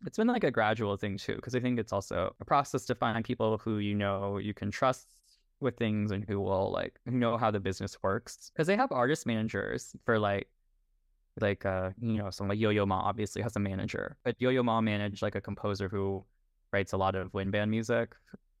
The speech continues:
in the same way. I don't know, because it's just, like, a different,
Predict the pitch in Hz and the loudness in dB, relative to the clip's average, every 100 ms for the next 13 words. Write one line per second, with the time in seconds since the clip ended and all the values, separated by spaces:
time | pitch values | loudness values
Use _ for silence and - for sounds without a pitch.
0 | _ _ _ 139 117 - 120 117 117 110 | _ _ _ -2 -2 0 0 2 2 2
1 | 120 120 113 110 107 104 110 101 - 107 | 2 2 2 2 0 0 -2 -2 -8 -8
2 | - - 101 101 98 92 98 90 | -6 -2 -2 -2 -4 -2 -2 -2